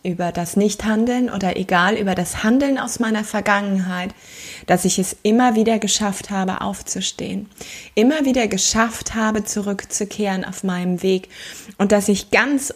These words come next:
oft aus diesem vermeintlichen Scheitern, aus diesen angeblichen Fehlern die größte Erkenntnis für mich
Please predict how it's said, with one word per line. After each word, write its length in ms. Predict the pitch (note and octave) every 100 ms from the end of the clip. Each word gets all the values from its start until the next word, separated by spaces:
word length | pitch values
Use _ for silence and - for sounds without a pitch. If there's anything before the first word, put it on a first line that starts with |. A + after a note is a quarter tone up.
| -
oft 360 | G#3+ F#3+ -
aus 160 | G3 F#3
diesem 300 | G#3 G3 G3
vermeintlichen 800 | G3 G3 F#3+ A3 B3+ B3+ B3+ A#3+
Scheitern, 760 | - - G3+ F#3 G3 F3+ F#3 - - - - _ -
aus 140 | F#3+
diesen 480 | G#3 F#3+ G3 G3 G3 _ _ _ _ _ _ - -
angeblichen 1000 | A#3+ C4 C#4+ A#3 A#3+ - G#3+ G#3 G#3 G#3
Fehlern 840 | G#3 - A3 A3 G3+ F3 F3+ F#3+ - _ _ _ _ _ _ _ _ _ -
die 80 | F#3
größte 800 | G3 G#3+ A#3+ C4+ - A3+ G#3 G#3+ - _ _ _ _ -
Erkenntnis 960 | F#3+ - - - C4+ C4+ F#3+ F#3 F#3
für 260 | - - G#3
mich 460 | G3 F#3+ F#3+ -